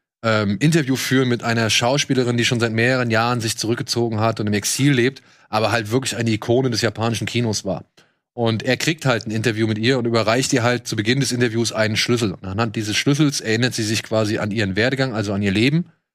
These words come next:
an ihre Karriere und eben halt auch an die entsprechende japanische Geschichte. Also anhand der Filme, die sie gedreht hat oder der Dinge, die sie selbst erlebt hat, wie unter anderem den Krieg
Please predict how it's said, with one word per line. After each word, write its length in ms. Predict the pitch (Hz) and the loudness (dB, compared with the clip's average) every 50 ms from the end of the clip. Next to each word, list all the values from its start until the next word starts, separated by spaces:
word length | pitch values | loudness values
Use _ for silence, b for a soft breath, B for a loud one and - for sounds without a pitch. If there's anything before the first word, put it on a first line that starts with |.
| _ _ | _ _
an 140 | - 104 107 | -8 -6 -4
ihre 180 | 110 113 104 | -2 -2 -2
Karriere 640 | 101 - 101 101 95 101 123 139 147 147 170 170 160 b b b b b _ _ _ | -2 -2 -2 0 2 2 2 2 2 0 0 -2 -4 b b b b b _ _ _
und 220 | 127 127 127 127 | -2 0 2 2
eben 240 | 123 127 127 127 110 | 2 2 2 2 0
halt 180 | 120 120 120 | 0 0 0
auch 240 | - 120 123 117 - | -2 -2 -4 -4 -2
an 160 | - 117 117 | -4 -4 -2
die 240 | 107 113 117 117 127 | 0 0 0 0 0
entsprechende 600 | - 117 110 101 - - - 120 120 107 123 120 117 | -2 -2 -4 -4 -4 -2 -2 -2 -2 0 0 0 2
japanische 560 | 117 110 113 - 110 113 113 113 104 117 104 | 0 0 0 -2 -2 -2 -2 0 -2 -2 -2
Geschichte. 500 | 104 - - 120 117 - - 87 76 b b b b b b b | -2 -2 0 0 -2 -2 -4 -6 -10 b b b b b b b
Also 240 | 107 107 98 110 104 | -2 -2 -2 0 -2
anhand 380 | 110 107 92 107 120 123 95 | -2 -2 0 0 -2 0 0
der 100 | 110 101 | -2 -2
Filme, 260 | - - 131 143 151 | 0 0 2 2 4
die 100 | 151 151 | 2 2
sie 120 | 139 127 123 | 0 0 -2
gedreht 340 | 123 117 110 117 131 131 - | -2 0 0 0 0 0 0
hat 160 | 123 120 - | -2 -2 -2
oder 180 | 113 117 110 | -2 -2 0
der 120 | 101 110 98 | 0 0 0
Dinge, 220 | - 113 120 120 | 0 0 0 2
die 100 | 110 110 | 0 0
sie 100 | 101 104 | 0 0
selbst 300 | 101 104 107 113 - - | 0 0 0 0 -2 -4
erlebt 260 | 107 95 98 92 - | -2 0 -2 -2 -2
hat, 160 | - 87 - - | -4 -8 -4 -4
wie 80 | 107 | -4
unter 220 | 110 113 113 107 98 | -2 0 0 0 0
anderem 280 | 107 107 107 104 104 | 0 0 0 -2 0
den 140 | 95 101 98 | 0 0 -2
Krieg 360 | 92 - - - - - - | 0 0 -2 -2 -2 -4 -8